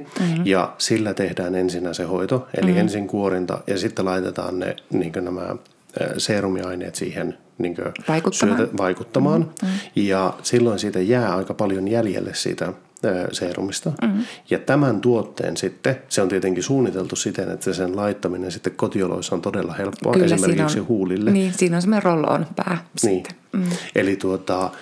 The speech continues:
Speaker 2: asiakas saa sen tuotteen sitten itselleen ja voi täydentää ja jatkaa sitä hoitoa.
Speaker 1: Mm.
Speaker 2: Ja tässäkin oli sitten esimerkiksi huulten alueelle,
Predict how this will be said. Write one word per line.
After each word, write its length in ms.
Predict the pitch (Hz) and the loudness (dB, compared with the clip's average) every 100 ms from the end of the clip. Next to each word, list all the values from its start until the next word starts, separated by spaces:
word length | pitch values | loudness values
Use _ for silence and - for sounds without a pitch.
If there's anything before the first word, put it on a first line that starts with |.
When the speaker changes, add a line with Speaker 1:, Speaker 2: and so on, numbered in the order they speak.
| - - | -18 -4
Speaker 2:
asiakas 460 | 113 131 117 101 - | 0 2 2 0 0
saa 220 | 120 113 | 0 0
sen 180 | 98 95 | 0 0
tuotteen 460 | 113 113 - 95 90 | 0 0 -2 -6 -6
sitten 240 | 107 98 | -2 -2
itselleen 640 | 110 - 95 90 92 95 92 | 0 -2 -2 -2 -2 -4 -2
ja 100 | 95 | -2
voi 160 | 101 | -2
täydentää 640 | 98 107 107 98 90 95 92 | 0 0 0 -2 -2 -4 -4
ja 140 | 95 | -2
jatkaa 440 | 101 101 - 98 85 | -2 -2 -4 -8 -4
sitä 280 | 92 90 90 - - - | -6 -4 -6 -8 -16 -6
hoitoa. 420 | 90 90 117 123 - - | -4 0 0 -2 -4 0
Speaker 1:
Mm. 60 | 214 214 | 2 2
Speaker 2:
Ja 180 | 90 92 | 0 -2
tässäkin 520 | - - - 98 101 | 0 0 0 0 0
oli 220 | 98 90 | 0 -2
sitten 240 | 90 98 92 | -2 -2 -2
esimerkiksi 460 | 95 92 92 90 - | 0 0 -2 -2 0
huulten 360 | 110 101 85 | 2 2 0
alueelle, 480 | 87 90 104 120 | -2 0 2 2